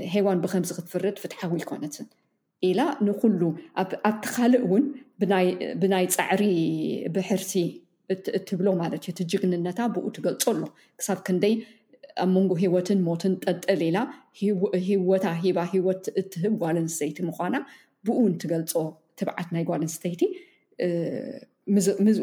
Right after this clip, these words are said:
ምስኡ እውን ከተኣሳስሮ ይፍትን ማለት እዩ። ስለዚ እርጋ ኣለም ሚ-፣ ነታ ሄዋን ትብል ሽም፣ እ፣ እ፣ ኣደ ህይወት፣ ህይወት ትህብ፣ ከምኡ እውን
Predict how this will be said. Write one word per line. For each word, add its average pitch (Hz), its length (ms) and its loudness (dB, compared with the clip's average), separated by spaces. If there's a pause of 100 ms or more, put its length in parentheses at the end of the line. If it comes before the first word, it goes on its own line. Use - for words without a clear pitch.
(140)
ምስኡ 208 240 2
እውን 170 160 2
ከተኣሳስሮ - 640 -6 (100)
ይፍትን 185 460 0
ማለት - 260 -4
እዩ። - 80 -18
ስለዚ 180 280 0
እርጋ 185 220 0
ኣለም 190 280 2 (760)
ሚ-፣ 208 260 4
ነታ 190 300 2
ሄዋን 185 440 4
ትብል 180 280 0
ሽም፣ - 240 0 (720)
እ፣ 170 80 0 (600)
እ፣ - 120 -6 (280)
ኣደ 180 260 0
ህይወት፣ 185 440 0
ህይወት 170 360 -2
ትህብ፣ 202 280 0 (440)
ከምኡ 254 180 2
እውን 220 220 4